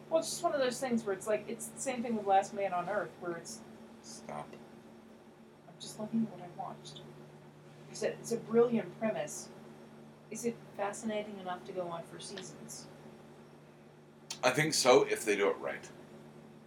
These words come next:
Speaker 1: Speaking on shows that did it right, Brooklyn Nine-Nine.
Speaker 2: Hadn't watched it in, like, a season and a half.
Speaker 1: You absolutely should.
Speaker 2: I know I should.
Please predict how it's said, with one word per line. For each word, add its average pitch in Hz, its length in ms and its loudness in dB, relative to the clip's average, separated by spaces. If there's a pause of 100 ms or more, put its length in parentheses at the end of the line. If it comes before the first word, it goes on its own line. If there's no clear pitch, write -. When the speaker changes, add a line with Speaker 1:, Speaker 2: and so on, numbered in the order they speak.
(100)
Speaker 1:
Speaking - 360 -2
on 226 120 0
shows 180 340 -6
that - 120 -10
did 170 180 -8
it 156 80 -6
right, 147 300 -2 (960)
Brooklyn 214 380 0
Nine-Nine. 185 540 -6 (540)
Speaker 2:
Hadn't 82 360 0
watched 87 320 -2
it 87 100 -10
in, 90 60 -8
like, 87 220 0
a 73 40 -14
season 87 380 -8
and 98 100 -8
a 92 100 -6
half. 76 160 -6 (680)
Speaker 1:
You 208 260 -10
absolutely - 440 -14 (180)
should. - 320 -10
Speaker 2:
I 226 260 8
know 233 280 8
I 208 100 10
should. 156 380 4